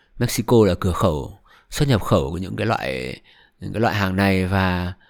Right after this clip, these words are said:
yeah, và họ có điểm hạnh phúc là hai mươi ba, xếp thứ hai mươi ba. Và đương nhiên là chúng ta cũng luôn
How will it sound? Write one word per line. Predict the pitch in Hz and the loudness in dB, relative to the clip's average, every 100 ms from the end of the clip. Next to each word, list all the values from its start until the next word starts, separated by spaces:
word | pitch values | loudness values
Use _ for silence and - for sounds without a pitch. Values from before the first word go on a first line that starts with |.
| _ _ - | _ _ 2
yeah, | 123 143 | 4 4
và | 135 | 2
họ | 120 131 | 0 0
có | 107 | 2
điểm | 131 127 87 82 80 | 4 4 2 -6 -4
hạnh | 101 | -4
phúc | - 156 - _ - | 0 0 0 _ -6
là | 95 95 90 | -2 0 0
hai | 98 117 | 2 2
mươi | 107 | 4
ba, | 104 104 98 - _ _ _ | 4 2 -2 -10 _ _ _
xếp | - - 156 - | -10 0 0 0
thứ | 101 | 0
hai | 107 101 | 2 2
mươi | 98 | 2
ba. | 98 95 95 _ - - - | 0 -2 -6 _ -20 -20 -18
Và | 67 104 123 127 | -14 -2 0 2
đương | 135 151 | 4 6
nhiên | 160 143 | 6 6
là | 113 | 6
chúng | 113 | 2
ta | 110 120 | 2 0
cũng | 120 117 123 156 - - _ _ _ | 2 0 0 -6 -10 -14 _ _ _
luôn | 117 123 117 107 | 6 6 6 2